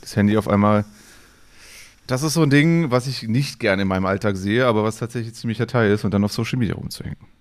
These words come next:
Vielleicht bin ich noch so im Mittelfeld, was Benutzung betrifft, aber es ist, es ist wie ein Reflex. Ich habe so über Dinge nachgedacht, die ich gerne mag in meinem Alltag und die ich nicht so gern mag. Und das ist halt eins davon, dieses Alltägliche, das Handy in die Hand zu nehmen. Und deswegen,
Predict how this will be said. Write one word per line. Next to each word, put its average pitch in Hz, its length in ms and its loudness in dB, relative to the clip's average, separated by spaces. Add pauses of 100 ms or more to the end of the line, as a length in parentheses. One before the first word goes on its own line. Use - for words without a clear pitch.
Vielleicht 117 320 0
bin 127 100 0
ich 117 100 0
noch 113 160 0
so 104 100 -6
im 98 60 -2
Mittelfeld, 135 460 -2
was 120 160 -6
Benutzung 113 420 -4
betrifft, 127 360 -4
aber 104 200 4
es 101 120 -4
ist, - 220 -12 (320)
es 104 140 -8
ist 110 140 -10
wie 120 120 0
ein 110 160 2
Reflex. 117 640 -2 (600)
Ich 101 160 -6
habe 110 120 2
so 107 240 0
über 107 160 -2
Dinge 110 220 -2
nachgedacht, 95 480 -4
die 107 40 -4
ich 98 80 -10
gerne 110 240 2
mag 101 220 -2
in 92 100 -8
meinem 92 140 -6
Alltag 95 520 0
und 92 100 0
die 95 40 -2
ich - 100 -8
nicht 110 140 -4
so 101 100 -8
gern 90 180 0
mag. 87 180 -2
Und 90 80 -8
das 95 80 0
ist 95 120 -4
halt 92 100 2
eins 95 220 2
davon, 92 280 -2
dieses 90 260 -6 (420)
Alltägliche, 101 680 2
das 92 160 -2
Handy 98 380 2
in 87 80 0
die 90 120 4
Hand 87 160 2
zu 92 120 -4
nehmen. 85 260 0
Und 92 120 0
deswegen, 95 400 0